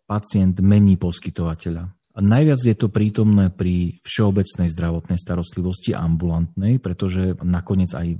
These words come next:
vlastne všeobecný lekár, či pediatr, alebo následne všeobecný lekár pre dospelých, on je skutočne ako keby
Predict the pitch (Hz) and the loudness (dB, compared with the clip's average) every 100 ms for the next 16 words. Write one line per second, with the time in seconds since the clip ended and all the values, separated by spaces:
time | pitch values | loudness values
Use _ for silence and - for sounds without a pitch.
0 | - 85 - 85 98 92 92 - 90 82 | -10 -16 -10 -8 -2 -2 -2 -2 -2 -2
1 | 80 82 - 92 - 85 85 85 - 82 | -4 -8 -8 -8 -6 -4 -4 -6 -8 -10
2 | 82 85 87 90 90 87 85 85 _ _ | -6 -4 -4 -4 -6 -4 -4 -6 _ _
3 | _ _ _ - 98 90 - 90 87 95 | _ _ _ -6 -4 -4 -4 -4 -2 -4
4 | 92 87 80 82 - 90 92 104 - _ | -4 -4 -6 -10 -6 -2 0 -2 -6 _
5 | _ _ _ _ _ 104 101 - - 107 | _ _ _ _ _ 2 2 0 -2 0
6 | 110 - 95 87 85 90 85 87 85 | 0 2 0 0 -4 -4 -2 -2 -4